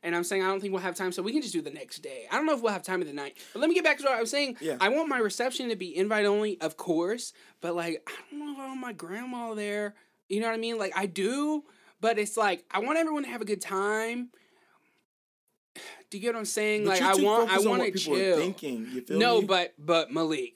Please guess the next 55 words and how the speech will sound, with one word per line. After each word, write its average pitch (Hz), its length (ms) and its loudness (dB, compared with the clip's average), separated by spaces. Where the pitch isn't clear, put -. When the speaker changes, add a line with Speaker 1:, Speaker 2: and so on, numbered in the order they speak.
Speaker 1:
we're 214 280 0
black. 170 720 -2
Like, 165 340 -4
have 180 160 -12
you 240 140 -4
been 233 280 0
to 233 100 -4
black 190 320 0
weddings? 165 500 0
Speaker 2:
Yes, 175 140 4
Speaker 1:
Like, - 160 -4
have 190 160 0
Speaker 2:
they, 226 80 2
Speaker 1:
you 240 100 -2
been 185 260 2
Speaker 2:
they 214 60 4
Speaker 1:
at 190 80 0
the 208 60 -2
Speaker 2:
go 190 120 4
Speaker 1:
tables 190 380 4
Speaker 2:
hard. 185 120 2
Speaker 1:
when 180 100 4
they're 180 160 4
like, 165 180 0
no, 349 80 0
have 240 120 2
you 185 80 -4
been 220 140 0
at 240 80 -4
the 208 80 -12
tables 185 380 -2
when 170 100 0
they're 143 140 -4
like, 120 200 -6
"I 139 40 -4
don't 240 180 -8
know 220 120 -6
what 202 180 -4
they're 233 160 -4
doing 240 240 -4
over 208 160 -6
there. 185 100 -4
Is 143 140 -6
that 254 180 -8
so 269 240 -6
and 247 100 -6
who? 277 100 -6
What 294 120 -10
they 165 80 0
Speaker 2:
That's 214 100 4
Speaker 1:
got 254 140 2
in 233 60 0
their 294 160 4
Speaker 2:
true. 220 100 0
Speaker 1:
hand? 147 320 0